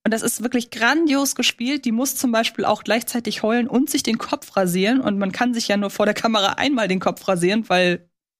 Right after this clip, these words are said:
danach sind die Haare halt ab. Und da war ich gerade von Emilia Schüle sehr beeindruckt. Und es ärgert mich, diese Sache mit Caroline Herfurth,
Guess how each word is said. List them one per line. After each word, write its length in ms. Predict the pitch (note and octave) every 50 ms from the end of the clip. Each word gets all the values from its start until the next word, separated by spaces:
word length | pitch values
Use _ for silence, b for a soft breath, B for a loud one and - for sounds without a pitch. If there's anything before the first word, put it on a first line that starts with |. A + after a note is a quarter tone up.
| - -
danach 280 | F#3+ G3 G3 F#3 F3+
sind 200 | - G#3+ G3 -
die 100 | - G3+
Haare 200 | G3 G3 F#3+ F#3+
halt 180 | F#3+ F3+ E3+ E3
ab. 240 | - A#3 - - _ _ _ _ _ _ _ _ _ _ _ _ _ _
Und 460 | G#3+ G#3 G3+ G3 F#3+ F3+ - - -
da 140 | G#3+ G#3 F3+
war 180 | G3 G#3 A3
ich 180 | A3+ A3+ D#4+ -
gerade 340 | - F3+ G3+ A3+ B3+ B3 A3+
von 180 | - - G#3
Emilia 380 | - F#3+ G3 G3+ G#3 G3 F#3 F3+
Schüle 500 | E3+ - - A3+ A3+ G#3 F3+ F3 F3 F3+ - - _ _ _ _ _ _
sehr 260 | - E3 F#3+ G#3 G#3 F#3+
beeindruckt. 360 | G3+ F3+ G#3 G#3+ G#3 G3 F#3+
Und 80 | -
es 140 | G#3 - - -
ärgert 380 | - D4 D4+ D#4+ D4 C#4 A#3 A#3
mich, 160 | A#3 A3+ -
diese 220 | - A#3 A3 A3
Sache 240 | G#3 A3+ A#3 - A#3
mit 140 | G#3+ G#3+ -
Caroline 440 | - - G#3+ A3 G#3+ G#3+ G#3 G#3 G3+
Herfurth, 480 | G3+ A3 A3 - - F#3 F#3+ G3 -